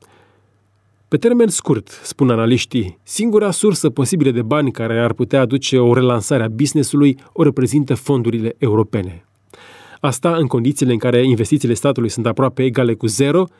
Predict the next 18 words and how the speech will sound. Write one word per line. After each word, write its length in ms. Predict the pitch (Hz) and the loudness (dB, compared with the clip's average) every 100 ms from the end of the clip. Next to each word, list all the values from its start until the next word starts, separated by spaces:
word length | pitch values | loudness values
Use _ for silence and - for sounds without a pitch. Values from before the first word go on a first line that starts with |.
| _ _ | _ _
iar 140 | - 147 | -2 0
mediul 280 | 202 220 196 | 2 0 0
privat 480 | 143 135 165 - _ | 0 0 -2 -4 _
are 240 | 160 160 | -2 2
în 80 | 165 | 2
continuare 420 | 156 131 147 156 | 0 0 2 2
dificultăți 520 | 135 139 139 131 139 | 0 -2 -2 0 0
majore 500 | 139 135 110 202 165 | 0 0 0 0 0
în 80 | 113 | -4
a 60 | 113 | -6
convinge 420 | 123 110 127 120 | -6 -2 0 0
băncile 440 | 107 135 127 131 | 0 0 0 0
să 220 | 120 - 123 | -2 -2 -4
asigure 440 | 107 - 131 127 | -2 -2 0 0
finanțare 540 | - 117 104 127 120 | 0 -2 0 0 0
pentru 480 | 107 120 107 117 120 | 0 -4 -2 -2 -2
noi 300 | - 127 117 - | 0 0 0 -4
afaceri, 540 | 117 - 143 147 139 | -6 -2 0 2 0